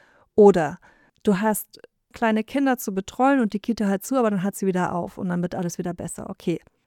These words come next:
Ja, also das sind Dinge, wo absehbar ist, dass was besser wird.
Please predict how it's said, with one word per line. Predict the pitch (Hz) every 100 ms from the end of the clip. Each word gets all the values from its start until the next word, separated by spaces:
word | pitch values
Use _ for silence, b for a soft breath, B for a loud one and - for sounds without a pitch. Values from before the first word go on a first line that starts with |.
| _ -
Ja, | 196 254 -
also | 190
das | 196 208
sind | 240 208
Dinge, | 226 214
wo | 196
absehbar | - 202 - 202 190 185
ist, | 185 -
dass | 175 -
was | 170
besser | - 170 - 165
wird. | - 98 -